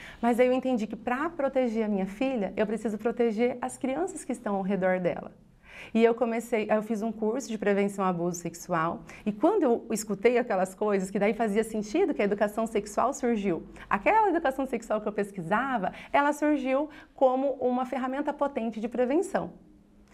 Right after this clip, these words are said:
Aí eu falei, não, eu preciso que os outros professores, que os meus pares, conheçam isso também, porque a gente vai conseguir quebrar ciclos de violência se a gente tiver conhecimento.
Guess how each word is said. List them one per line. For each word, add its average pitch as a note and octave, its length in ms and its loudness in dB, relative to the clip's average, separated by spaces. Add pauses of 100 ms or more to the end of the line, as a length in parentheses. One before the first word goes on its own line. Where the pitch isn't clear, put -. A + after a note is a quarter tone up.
(220)
Aí G#3+ 200 2
eu A3 60 2
falei, G3+ 200 2
não, G3+ 120 4
eu F3 60 2
preciso A3 420 0
que - 80 0
os C4 100 2
outros A#3 200 2
professores, A3+ 640 2
que B3 100 -4
os A3+ 80 0
meus F#3+ 260 0
pares, A#3 480 2 (140)
conheçam A4 580 2
isso E4+ 200 4
também, C4 360 0
porque C#4 160 -2
a D4+ 40 4
gente D4 100 4
vai D4 100 0
conseguir D4+ 420 2
quebrar C#4+ 340 -2
ciclos F#4 380 2
de D4 60 2
violência A#3+ 480 2
se - 80 -4
a D4+ 40 2
gente D4+ 160 2
tiver C#4+ 180 -4
conhecimento. C#4+ 680 -2